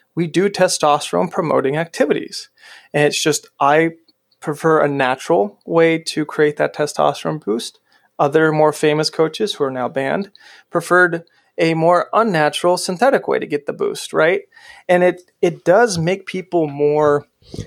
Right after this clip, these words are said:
and athletes more durable and, uh, mo-, and have a higher recoverability. And that's the thing, like, why weightlifting is so key for men and women of any sport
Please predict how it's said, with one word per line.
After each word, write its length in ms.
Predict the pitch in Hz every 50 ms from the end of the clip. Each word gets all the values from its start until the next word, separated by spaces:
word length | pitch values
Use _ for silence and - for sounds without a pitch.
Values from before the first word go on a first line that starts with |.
| - -
and 100 | 156 151
athletes 500 | 151 165 160 - 156 156 147 - - -
more 520 | 147 147 151 151 151 147 147 143 139 - - - _ - - -
durable 640 | - 196 247 233 175 - - 117 131 151 156 - _ _ _
and, 220 | 165 160 156 156 - - _ _ _ 156 - _ _
uh, 100 | 170 165 165 - _ - - -
mo-, 340 | 107 160 156 156 160 156 - -
and 140 | 165 156 139
have 260 | - - - 160 147
a 40 | 147
higher 360 | - - - 151 147 151 147
recoverability. 880 | 147 151 147 - - 151 147 151 151 147 160 185 196 - - - - - _ _ _ - - - - - - - - - _ _ _ _ _
And 100 | 202 190
that's 180 | 202 214 214 -
the 60 | 240
thing, 220 | - - 214 208
like, 160 | 190 180 165 135
why 180 | 151 165 160
weightlifting 640 | 160 151 175 208 233 214 190 175 - - 180 165 160
is 100 | 151 -
so 220 | - - 160 151
key 540 | 151 - - 226 247 240 180 160 156 151 151 - - - - - - - - - -
for 160 | - - 165
men 200 | 160 160 156 151
and 140 | 147 147 165
women 400 | 214 233 185 151 143 143 151 - - _ _ _ _ _ _ _ - - -
of 140 | 156 143 - -
any 380 | 185 196 202 202 180 165 147 -
sport 680 | - - - - - 233 196 151 101 117 - - - -